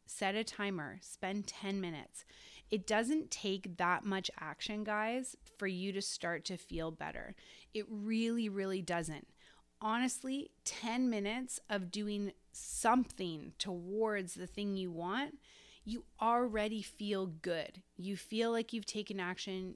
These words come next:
you feel productive, and you can see that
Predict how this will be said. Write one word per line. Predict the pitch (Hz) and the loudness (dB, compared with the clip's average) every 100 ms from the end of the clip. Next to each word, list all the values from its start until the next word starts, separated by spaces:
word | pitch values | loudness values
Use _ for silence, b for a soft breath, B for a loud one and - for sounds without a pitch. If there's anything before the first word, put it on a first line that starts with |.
| - | -10
you | 175 | -10
feel | 165 - 220 220 | -10 -6 2 2
productive, | 214 220 180 175 - 190 185 175 B B B | 2 -4 -2 -2 -2 -2 -2 -4 B B B
and | 220 220 | 2 2
you | 214 | 2
can | - 226 208 | -2 -2 -2
see | - - 320 277 175 160 208 - B B B | -4 -2 0 0 0 -2 -2 -8 B B B
that | 185 190 185 - | 2 4 4 2